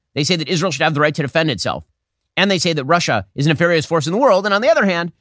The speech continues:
you have Antony Blinken with a grip and grin with Lula da Silva, who backs both Russia and Hamas.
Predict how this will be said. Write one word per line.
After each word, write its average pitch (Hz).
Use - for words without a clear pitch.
you 180
have 185
Antony 202
Blinken 156
with 151
a 165
grip 165
and 160
grin 101
with 143
Lula 214
da 165
Silva, 143
who 143
backs 151
both 185
Russia 170
and 156
Hamas. 113